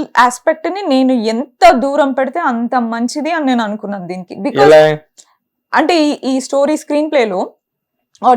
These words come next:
Speaker 1: the story that I have written as a whole, politics ని I have to avoid completely అని నేను అనుకున్నాను. So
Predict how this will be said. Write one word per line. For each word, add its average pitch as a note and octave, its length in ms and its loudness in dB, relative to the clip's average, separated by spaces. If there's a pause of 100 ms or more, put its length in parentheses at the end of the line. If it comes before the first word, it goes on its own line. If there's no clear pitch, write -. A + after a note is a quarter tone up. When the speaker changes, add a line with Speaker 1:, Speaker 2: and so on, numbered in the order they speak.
Speaker 1:
the A#3 120 -4
story B3+ 320 0
that A3 180 2
I A3 100 -4
have G#3+ 180 -2
written A#3 260 0 (100)
as G#3 140 -4
a G#3 80 -8
whole, G3+ 240 -4 (1080)
politics D#4 560 2
ని G4 80 -4
I D4 140 2 (100)
have C4 200 -4
to - 60 -2 (200)
avoid A3 360 2 (220)
completely A#3 540 -4 (220)
అని C#4 220 0
నేను A#3+ 220 -2
అనుకున్నాను. F#3+ 420 -10 (480)
So E4 240 0